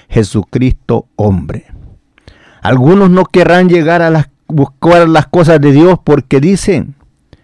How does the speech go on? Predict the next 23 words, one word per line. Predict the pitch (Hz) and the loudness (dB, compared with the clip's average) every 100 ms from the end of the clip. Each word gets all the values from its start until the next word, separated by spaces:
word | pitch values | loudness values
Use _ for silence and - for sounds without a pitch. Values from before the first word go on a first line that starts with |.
| _ _ _ _ _ _ _ _ | _ _ _ _ _ _ _ _
"Yo | - 113 | -6 -6
conocí | - 151 156 - 190 202 | 0 2 2 2 4 4
a | |
mis | 190 175 | 2 0
abuelos | 175 170 202 220 190 185 - - - _ _ _ _ - | 0 2 2 2 2 0 -6 -18 -20 _ _ _ _ -6
y | |
mis | 110 107 | -4 -2
abuelos | 101 123 156 156 - | 0 2 2 2 -2
contaban | 139 131 110 147 165 156 110 90 - _ _ _ _ _ _ | -4 -4 -4 -2 0 0 -2 -6 -14 _ _ _ _ _ _
que | - | -8
sus | 110 123 - | -4 -4 -4
padres | - 165 196 190 | 0 2 4 2
les | 180 151 | 2 0
decían | 160 - 214 202 160 | -2 0 2 0 0
que | 165 | -2
el | 147 | 0
Señor | 151 170 160 | 0 0 0
venía | 156 175 180 156 | 0 2 2 2
y | 151 | 0
todavía | 135 131 147 143 | -2 -2 0 0
no | 143 | 0
ha | |
llegado, | 143 127 135 127 104 | 0 0 0 -2 -4